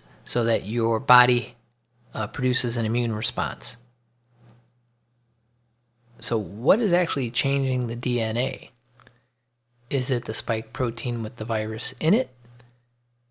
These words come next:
Is it, uh, the illness of covid nineteen, which is, you know, I mean, the illness itself is, m-, you know, just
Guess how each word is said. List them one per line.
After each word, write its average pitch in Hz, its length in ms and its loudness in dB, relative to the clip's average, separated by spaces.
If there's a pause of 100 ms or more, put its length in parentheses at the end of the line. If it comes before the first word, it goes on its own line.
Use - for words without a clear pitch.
(920)
Is 127 280 -2
it, 120 400 -4 (400)
uh, 110 540 -6 (1000)
the 120 280 -6
illness 151 380 6
of 151 120 -2
covid 160 340 4
nineteen, 165 640 2 (760)
which 123 200 0
is, 117 240 -4 (200)
you 139 140 0
know, 117 260 -2 (100)
I 123 60 -4
mean, 113 340 -2 (440)
the 120 120 -4
illness 170 340 6
itself 156 460 2
is, 113 180 -6
m-, 117 360 -6
you 127 80 -2
know, 107 160 -4
just - 240 -8